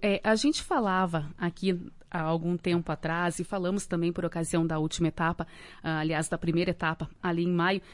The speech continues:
de que o Rio Grande do Sul caminhava, né, para eliminar a obrigatoriedade da vacina.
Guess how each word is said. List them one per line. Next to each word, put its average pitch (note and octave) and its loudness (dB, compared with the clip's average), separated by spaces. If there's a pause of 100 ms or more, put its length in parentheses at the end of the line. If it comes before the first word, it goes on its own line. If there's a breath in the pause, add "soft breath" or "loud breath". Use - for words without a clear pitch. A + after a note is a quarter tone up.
de F#3 -2
que B3 -2
o - 2
Rio C4 2
Grande A3+ 2
do A3 -2
Sul A#3+ 0
caminhava, A3 4
né, E3 2 (140)
para E3+ 2
eliminar F#3+ 2
a E3+ 2
obrigatoriedade E3+ 0
da F3 0
vacina. E3 0